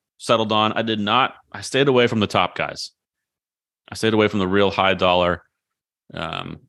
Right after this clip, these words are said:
crew. I do think, I'm gonna say right now, I think Tom Kim wins this. Tom Kim or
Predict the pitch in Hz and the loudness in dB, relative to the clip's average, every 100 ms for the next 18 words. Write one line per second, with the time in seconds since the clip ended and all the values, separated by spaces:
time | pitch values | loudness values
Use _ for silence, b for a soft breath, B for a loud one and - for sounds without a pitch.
0 | _ - 98 92 90 101 104 120 117 110 | _ -2 2 2 2 0 2 2 4 2
1 | 117 123 117 104 95 92 92 95 107 - | 4 2 2 2 2 -2 -2 -4 -6 -8
2 | - 101 98 - 101 87 85 85 78 73 | 0 0 0 -4 -6 -4 -4 -6 -6 -8
3 | - - _ _ _ _ _ _ _ _ | -8 -8 _ _ _ _ _ _ _ _
4 | _ _ _ _ _ _ _ _ _ _ | _ _ _ _ _ _ _ _ _ _
5 | _ _ - 120 120 - 113 107 104 120 | _ _ 2 4 4 2 2 2 0 2
6 | 127 131 127 117 | 6 6 4 2